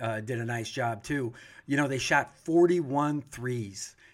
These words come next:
And, you know, we've talked about, you know, all this, and Kansas is one of these years where,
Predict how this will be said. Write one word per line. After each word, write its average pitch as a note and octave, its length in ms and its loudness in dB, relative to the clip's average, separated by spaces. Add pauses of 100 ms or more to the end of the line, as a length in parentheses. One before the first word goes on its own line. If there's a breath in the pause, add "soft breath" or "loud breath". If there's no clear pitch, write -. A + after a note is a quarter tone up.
(120)
And, C3 180 -2
you C#3 60 2
know, C3+ 80 2
we've A#2+ 200 -4
talked E3 380 4
about, B2 400 0
you B2+ 100 -4
know, B2 180 -4
all C3 300 0
this, B2+ 240 -2
and A2 120 -4
Kansas C3+ 480 -4
is A#2+ 60 -6
one C3 180 -4
of B2+ 60 -6
these B2 200 -4
years C3 460 -2 (480 loud breath)
where, B2+ 480 4